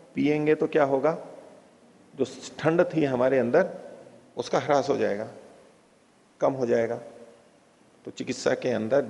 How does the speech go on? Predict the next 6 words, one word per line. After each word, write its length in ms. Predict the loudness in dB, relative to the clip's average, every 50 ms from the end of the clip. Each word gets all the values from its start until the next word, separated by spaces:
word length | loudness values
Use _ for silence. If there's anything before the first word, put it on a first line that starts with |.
| -4
जहां 400 | -6 -4 -2 0 0 2 2 2
रोगी 360 | 2 4 2 2 2 2 0 0
में, 300 | 0 0 0 0 -2 -2
किसी 300 | -4 -6 -4 -2 -4 0
रोग 360 | 2 4 4 4 4 2 0
में, 440 | 0 0 0 0 -2 -2 -4 -4